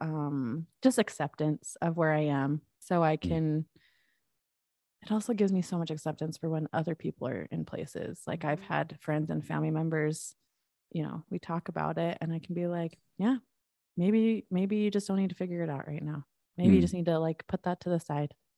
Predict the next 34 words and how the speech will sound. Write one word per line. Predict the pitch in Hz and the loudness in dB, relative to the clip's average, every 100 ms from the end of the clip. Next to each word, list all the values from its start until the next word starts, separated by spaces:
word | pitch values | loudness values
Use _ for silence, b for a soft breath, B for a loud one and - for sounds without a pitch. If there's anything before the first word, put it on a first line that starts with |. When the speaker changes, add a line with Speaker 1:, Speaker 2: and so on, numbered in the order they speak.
| - | -2
Speaker 3:
That | 190 247 | 0 2
was | 208 208 190 - _ | 2 2 0 -10 _
the | - 170 185 | -12 -2 0
best | 165 175 - | 4 2 2
thing | 170 160 | -4 0
for | 185 | 2
me, | 202 180 | 4 4
was | 165 180 - | 2 0 0
just, | 185 - | -2 0
like, | 160 - _ _ _ - | -2 -4 _ _ _ -20
stop | - - 170 180 | -12 -2 -2 -2
worrying | 214 180 170 156 156 170 - | -4 -2 -2 -2 -4 -6 -6
and | 151 | -6
just | 165 - 143 | -6 -8 -6
let | 156 | -4
it | 175 | -4
go. | 156 143 147 160 | -4 -2 -2 -4
And | - 156 | -6 -6
it, | 151 _ _ _ _ _ | -8 _ _ _ _ _
the | 151 165 | -8 -4
answers | 175 185 214 | -4 -6 -6
will | 175 | -8
come | - 160 | -6 -6
when | 156 | -4
they | 147 | -4
come. | 165 156 _ _ _ _ - | -6 -6 _ _ _ _ -2
Um, | 180 165 156 143 - _ _ _ _ _ - 131 | 0 0 -4 -8 -14 _ _ _ _ _ -4 0
I'm, | 190 233 - | 0 -2 -6
Speaker 2:
<laughs> | - 175 | -14 -4
Speaker 3:
Becca's, | - 285 - 226 | 4 4 6 4
like, | 175 151 - | 4 2 0
a | 156 | 2
master | 170 160 160 - 156 | 4 4 2 0 0
of | 139 | 0